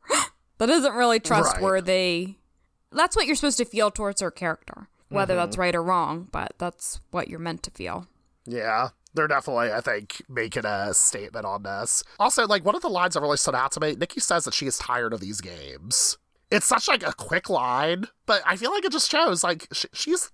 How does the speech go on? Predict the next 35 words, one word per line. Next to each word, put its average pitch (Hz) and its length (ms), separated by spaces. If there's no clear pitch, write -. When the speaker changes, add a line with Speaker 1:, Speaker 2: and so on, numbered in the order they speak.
Speaker 2:
she's - 220
sick - 160
and 440 140
tired 359 240
of - 80
this. - 420
So, 135 400
Speaker 1:
Yeah. 160 120
Speaker 2:
I - 80
don't 220 100
know. 180 240
I'm, 185 240
I'm 185 100
surprisingly 247 600
not 175 240
liking 120 500
Jake 123 460
very 175 400
<laughs> - 20
much - 400
right - 240
now. - 260
Speaker 1:
I 302 120
know, 381 260
and 254 80
I've 269 100
never, 277 360
like, 330 260
had 254 220
these 254 240
feelings 262 440
before 196 280
when 196 120
rewatching 196 600
this. - 400